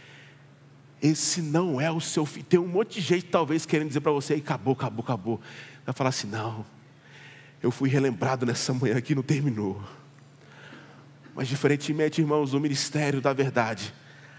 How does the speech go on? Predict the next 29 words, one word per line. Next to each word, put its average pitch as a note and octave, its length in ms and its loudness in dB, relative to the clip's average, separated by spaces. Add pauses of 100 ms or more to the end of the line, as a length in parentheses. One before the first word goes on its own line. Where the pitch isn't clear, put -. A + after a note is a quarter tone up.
(100)
aqui A2+ 220 -4
nós C3 160 2
conhecemos B2+ 580 0
o A#2+ 80 2
ministério A#2 580 -2
das A2 240 -4
lágrimas. G2+ 760 -8 (1600)
Jesus A#2+ 380 0
traz C#3+ 180 2
uma D3+ 60 2
palavra C#3+ 260 2
pra D#3+ 140 4
Marta, B2+ 320 0
dizendo B2+ 200 6
assim: C3 200 0
"Filha, D3+ 480 2 (1160)
eu C3 80 2
não E3 40 -2
já G#3+ 80 2
prometi F#3+ 300 0
pra D3 140 2
você C#3 180 -2
que A2 80 -6
tá C3 60 0
resolvido?" A2+ 500 -2 (1300)
Mas B2+ 180 -4
agora, C3 400 2
Maria, D3 400 2
nem, F#3+ 220 -2